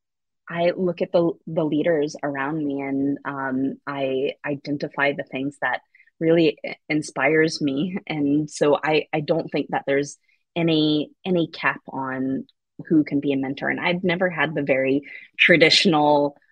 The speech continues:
um, mentor-mentee relationship myself. Um, I think that's very, uh, common, um, what I, what I hear with women, and that it's actually much easier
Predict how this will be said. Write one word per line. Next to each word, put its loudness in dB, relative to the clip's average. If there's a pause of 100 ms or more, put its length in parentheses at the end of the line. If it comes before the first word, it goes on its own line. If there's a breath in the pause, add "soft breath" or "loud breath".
(120)
um, 2
mentor-mentee 0
relationship -2
myself. -4
Um, -8
I -12
think -8
that's -10 (600 soft breath)
very, 2
uh, -4
common, 0
um, -4
what -2
I, 0
what -2
I -2
hear -4
with -2
women, -4
and -4
that -4
it's -6 (280 soft breath)
actually 0
much 0
easier 4